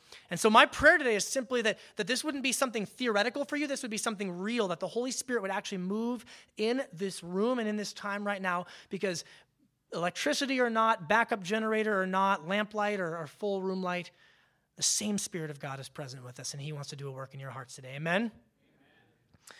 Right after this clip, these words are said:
When we, when we talk about this idea of forgive us our, our debts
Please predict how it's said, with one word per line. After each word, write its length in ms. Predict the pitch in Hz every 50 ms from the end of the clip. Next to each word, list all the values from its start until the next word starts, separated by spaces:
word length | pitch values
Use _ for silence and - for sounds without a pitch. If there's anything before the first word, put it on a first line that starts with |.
| - - - - - - - _ _ _ _ _ _ -
When 180 | 170 214 233 240
we, 220 | 269 277 269 262
when 220 | 247 233 226 254 254
we 80 | 254
talk 400 | 226 - - - 269 285 294 -
about 260 | 311 277 254 233 226
this 200 | - 220 185 -
idea 560 | - 208 208 208 175 160 185 220 220 208 190 180
of 400 | 185 190 185 175 165 147 - - _ _ _ -
forgive 520 | - - - 190 185 160 185 220 220 233
us 160 | 233 220 -
our, 320 | - 196 185 175 165 160 - - _ _
our 140 | - 170 165 143 139 139 147
debts 520 | 180 185 180 170 170 - - - -